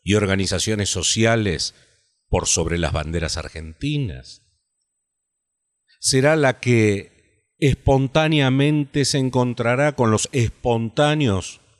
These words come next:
puestos de choripán? ¿Será esa misma gente de bien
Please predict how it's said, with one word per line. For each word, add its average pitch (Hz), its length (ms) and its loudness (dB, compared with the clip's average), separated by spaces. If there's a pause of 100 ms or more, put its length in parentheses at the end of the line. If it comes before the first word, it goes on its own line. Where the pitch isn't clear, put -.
puestos 87 420 2
de 80 100 -2
choripán? 110 640 -4 (2250)
¿Será 165 400 0
esa 104 260 -2
misma 101 360 -2
gente 113 440 -4
de 82 140 -4
bien 92 580 -2